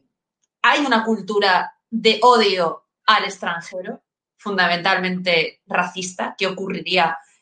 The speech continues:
eh, ahora ellos dicen que nosotros somos racistas, bueno, pues ellos fundamentalmente lo son con los ingleses, lo son con los alemanes, con los italianos,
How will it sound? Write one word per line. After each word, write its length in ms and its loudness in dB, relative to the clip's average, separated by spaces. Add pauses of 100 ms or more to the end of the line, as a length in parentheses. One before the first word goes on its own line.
(160)
eh, 720 2
ahora 320 4
ellos 280 -2
dicen 260 -6
que 60 -6
nosotros 240 -8
somos 200 -4
racistas, 560 -4
bueno, 220 -4
pues 240 -10
ellos 320 0 (180)
fundamentalmente 720 2
lo 100 0
son 200 0
con 140 2
los 160 4
ingleses, 460 0
lo 100 2
son 180 2
con 100 2
los 120 2
alemanes, 540 0
con 140 -2
los 140 0
italianos, 600 2